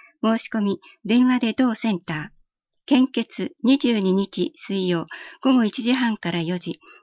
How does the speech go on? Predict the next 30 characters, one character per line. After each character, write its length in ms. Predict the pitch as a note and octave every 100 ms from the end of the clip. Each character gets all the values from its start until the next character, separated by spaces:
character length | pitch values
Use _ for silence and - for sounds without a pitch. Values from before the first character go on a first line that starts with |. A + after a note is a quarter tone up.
| -
無 160 | G3+
料。 220 | F#3+ G3 F3+ - - _ _
十 200 | - C#4+
六 160 | C#4+ D4
歳 240 | - C4
か 100 | -
ら 140 | F#3+ F#3
六 220 | G3 B3
十 220 | B3 A#3+
九 240 | - A#3 G#3+
歳 340 | - F3 - - -
の 120 | F#3
人、 240 | F3 - G3+ - - - -
六 240 | A3 C#4+
十 180 | C#4+ D4
五 120 | C#4+
歳 280 | C#4 C4 B3+
以 40 |
上 280 | - A3+ F#3+
は 140 | F3+ - - -
条 200 | G3+ A3+
件 320 | A3 G3 F3
あ 60 | F3
り。 100 | - _ _ -
と 140 | A3+
こ 120 | A#3+
ろ、 200 | A#3 G#3+ -
市 180 | -
役 200 | A3 A3
所。 180 | - F3